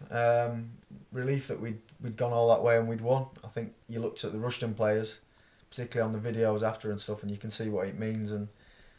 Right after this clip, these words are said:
they've, they've had a long, hard season and got to a big cup final, and they don't even get a, a medal or. But it's all about winning anyway. I mean, you don't really want runners-up medals, but, um,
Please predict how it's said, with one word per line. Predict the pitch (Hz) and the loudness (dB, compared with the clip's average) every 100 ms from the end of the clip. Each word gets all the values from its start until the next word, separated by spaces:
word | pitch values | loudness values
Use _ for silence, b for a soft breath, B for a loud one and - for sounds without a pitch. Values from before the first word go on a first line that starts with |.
| b _ | b _
they've, | 101 107 - | -10 -10 -4
they've | 110 101 - | -4 -4 -6
had | 113 | -4
a | 113 | 0
long, | 117 113 | 0 2
hard | 110 107 | 4 4
season | - 113 107 104 | 0 -2 -2 -2
and | 107 107 107 - _ | -2 -4 -6 -12 _
got | - - | -2 0
to | 110 | -2
a | |
big | 107 107 | -2 -6
cup | - 113 | -6 -6
final, | - 104 110 107 | -2 0 0 -2
and | 104 | -2
they | |
don't | 107 110 | -2 -2
even | 107 101 | -2 -2
get | 107 95 | -2 0
a, | 101 107 - - | 0 -4 -8 -6
a | |
medal | 107 110 107 107 | -2 0 2 4
or. | 104 104 104 b b b b b b _ _ _ _ - | 4 4 0 b b b b b b _ _ _ _ -10
But | 113 | -6
it's | - 151 | 2 4
all | 123 | 6
about | 104 101 | 4 2
winning | 101 104 101 | 0 -2 -2
anyway. | 107 107 101 | 0 4 4
I | |
mean, | 98 101 | 4 0
you | 104 | 0
don't | - | -2
really | 95 98 | -2 -4
want | 104 101 | -4 -4
runners-up | 104 98 - 95 | -4 -4 -4 -4
medals, | 98 101 101 | -4 -4 -6
but, | - 101 - - | -6 -4 -4 -4
um, | 104 104 101 104 | -2 -2 -4 -8